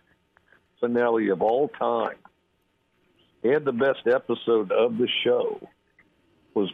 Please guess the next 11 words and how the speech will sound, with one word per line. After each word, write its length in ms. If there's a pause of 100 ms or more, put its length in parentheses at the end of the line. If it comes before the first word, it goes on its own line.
Breaking 460
Bad. 440 (100)
The 180
finale 480
of 180
Breaking 460
Bad 460 (580)
was 240
outstanding 1000
and 240
epic. 360